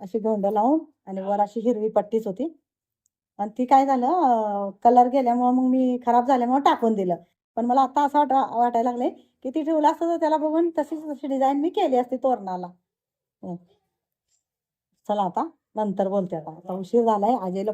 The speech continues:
फोन पाहिजेलाय. काय ना काय काम असतात, मग शूट चालू असतंय त्यांचं. मग त्यामुळं फोन लई उशीर घेऊन चालत नाही. आणि माझा पण हवाई आहे.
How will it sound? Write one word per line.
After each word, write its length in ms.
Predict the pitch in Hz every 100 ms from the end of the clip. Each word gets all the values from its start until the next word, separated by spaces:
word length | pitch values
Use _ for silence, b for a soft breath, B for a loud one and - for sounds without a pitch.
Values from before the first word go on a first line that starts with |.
| 220
फोन 140 | 254
पाहिजेलाय. 440 | 285 240 220 226 294 - _ _ _ _ _
काय 120 | 226 233
ना 80 |
काय 140 | 240 247
काम 280 | 254 240 247
असतात, 260 | 247 269 262 _ _ _ _ _
मग 100 | 214 220
शूट 200 | 269 269
चालू 260 | 269 247
असतंय 340 | 247 254 240 180 _ _
त्यांचं. 300 | 220 214 190 - _ _ _ _ 175
मग 100 | 180
त्यामुळं 300 | 208 226 226 226
फोन 160 | 220
लई 160 | 233 226
उशीर 220 | 220 220
घेऊन 200 | 208 220
चालत 360 | 285 240 170 160
नाही. 120 | 160 _ _ _
आणि 100 | 196
माझा 300 | 233 233 226
पण 200 | 233 226
हवाई 320 | 214 185 175
आहे. 140 | 165